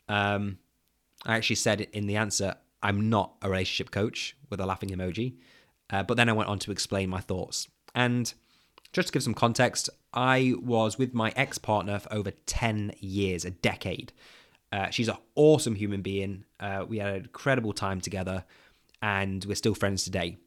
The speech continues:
And I think we got get together when I was twenty, and I,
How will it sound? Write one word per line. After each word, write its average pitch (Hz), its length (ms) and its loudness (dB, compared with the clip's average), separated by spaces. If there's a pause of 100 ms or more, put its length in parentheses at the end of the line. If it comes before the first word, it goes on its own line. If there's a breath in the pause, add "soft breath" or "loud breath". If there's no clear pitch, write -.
(520 soft breath)
And 107 500 2
I - 20 -6
think 120 140 -2
we 117 60 0
got 117 140 0
get - 260 -4
together 107 240 2
when 101 80 2
I 95 40 0
was 95 120 -4
twenty, 127 600 2
and 104 120 -4
I, 101 120 -2